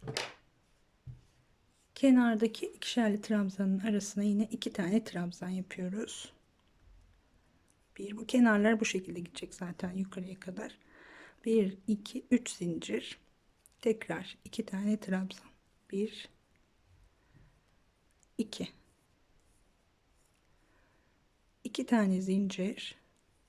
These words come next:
Şimdi burada beş tane trabzanımız vardı. Yine beş tane trabzan yapacağız. Fakat şöyle yapıyoruz. Şimdi ilk trabzanın üzerine batıyoruz.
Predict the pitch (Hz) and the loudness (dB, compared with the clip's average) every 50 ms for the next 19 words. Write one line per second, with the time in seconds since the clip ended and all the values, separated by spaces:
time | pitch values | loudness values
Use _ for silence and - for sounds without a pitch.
0 | _ _ _ _ _ _ _ _ _ _ _ _ _ _ _ _ _ _ _ _ | _ _ _ _ _ _ _ _ _ _ _ _ _ _ _ _ _ _ _ _
1 | _ _ _ _ _ _ - - - - - - _ _ _ - - - - - | _ _ _ _ _ _ -8 -8 -8 -10 -20 -20 _ _ _ -20 -20 -20 -20 -20
2 | - - - - - - - - _ _ _ - - - 285 262 240 254 262 240 | -20 -20 -20 -20 -20 -20 -20 -20 _ _ _ -14 -2 4 4 6 6 6 6 6
3 | 254 240 254 254 269 269 262 - - 233 214 214 220 214 - 214 202 208 202 190 | 6 6 8 8 8 8 6 2 0 2 2 4 2 2 2 2 2 2 2 0
4 | - 180 180 175 165 175 - - 165 165 160 156 - - 302 - - - _ - | 0 -2 -2 -2 -2 -4 -6 -6 -4 -4 -4 -4 -6 -6 -10 -12 -12 -8 _ 6
5 | 247 247 247 254 220 208 240 247 240 - - - 208 196 185 190 196 190 - 185 | 8 10 10 10 10 8 6 6 4 2 -2 -4 -2 0 0 0 -2 -2 -2 0
6 | 190 190 175 180 175 165 170 170 170 175 - - 254 269 269 - - 262 254 - | 0 0 0 -2 -4 -4 -4 -4 -6 -6 -6 -4 -4 -4 -4 -6 -6 -8 -4 -2
7 | - 214 - - - - _ _ - - - - - - 233 220 196 185 175 160 | -2 -2 -2 -4 -12 -20 _ _ -12 -8 -6 -6 -2 2 2 2 4 2 2 0
8 | - - - 160 160 180 240 - - - 240 190 185 - - - 139 131 - - | -2 -4 -4 -4 -2 -2 -4 -6 -4 -4 -4 -4 -4 -6 -6 -6 -6 -6 -6 -8
9 | - - 208 190 190 180 175 180 180 175 175 175 190 - 185 175 170 170 175 180 | -4 0 2 2 2 2 0 -2 -2 -2 0 -2 -2 -2 -2 0 0 0 0 0
10 | 196 202 202 - - 226 220 214 226 226 - - - | -2 -2 -2 -2 -2 0 0 0 0 -4 -6 -10 -14